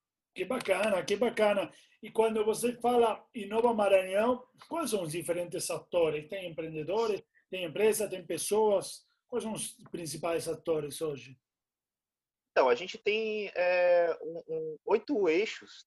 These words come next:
Speaker 2: não, acho que são sete eixos, são sete eixos de atuação, e, mas atualmente a gente tá trabalhando com, com quatro eixos efetivamente. A gente tem o eixo universidade,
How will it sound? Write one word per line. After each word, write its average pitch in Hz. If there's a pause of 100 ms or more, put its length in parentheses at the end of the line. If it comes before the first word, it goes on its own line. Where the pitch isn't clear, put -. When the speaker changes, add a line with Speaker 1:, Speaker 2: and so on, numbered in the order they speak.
(120)
Speaker 2:
não, 156
acho -
que -
são 175
sete 190
eixos, 131
são 127
sete -
eixos 175
de 160
atuação, 139 (640)
e, 175
mas 175
atualmente 190
a 202
gente 190
tá 185
trabalhando 165 (120)
com, 160
com 151
quatro 190
eixos 180 (180)
efetivamente. 185 (420)
A 127
gente 160
tem 185
o 196
eixo 151
universidade, 147